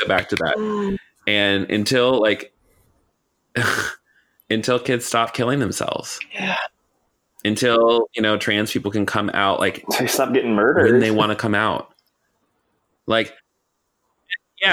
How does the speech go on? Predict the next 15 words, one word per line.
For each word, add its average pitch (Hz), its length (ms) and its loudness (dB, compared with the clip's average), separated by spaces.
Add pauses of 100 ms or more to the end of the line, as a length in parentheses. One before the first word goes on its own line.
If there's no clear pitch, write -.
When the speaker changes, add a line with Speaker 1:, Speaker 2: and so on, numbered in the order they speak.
(140)
Speaker 1:
until 135 240 2
trans 165 280 0
women 165 140 0
of 156 60 -2
color 160 260 2
can, 156 160 0
like, 135 160 0
walk 127 240 2
down 139 120 2
the 131 80 0
street 131 240 -2
and 117 180 2
not 117 360 2
get 120 220 0
shot. - 540 0